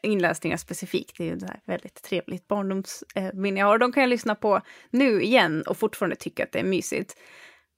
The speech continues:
För det är inte alltid det funkar. Det finns ju en liten fara i det där, böcker som man läste och tyckte om när man var liten. Eh, och sen när man läser dem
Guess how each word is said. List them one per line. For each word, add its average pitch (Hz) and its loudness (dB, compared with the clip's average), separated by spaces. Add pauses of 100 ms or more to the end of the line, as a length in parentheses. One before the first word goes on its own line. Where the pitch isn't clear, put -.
(120)
För 240 2
det 226 0
är 269 6
inte 285 4
alltid 269 2
det 240 2
funkar. 247 2
Det 185 2
finns 240 2
ju 240 2
en 240 2
liten 233 0
fara 240 4
i 185 4
det 175 2
där, 170 2
böcker 214 0
som 202 -10
man 196 0
läste 190 2
och - -6
tyckte - -6
om 180 0 (180)
när 202 -2
man 180 0
var 185 2
liten. 214 -2 (640)
Eh, 175 -4
och - -8
sen 170 -2 (160)
när 190 -6
man 175 -4
läser 170 -2
dem 175 -6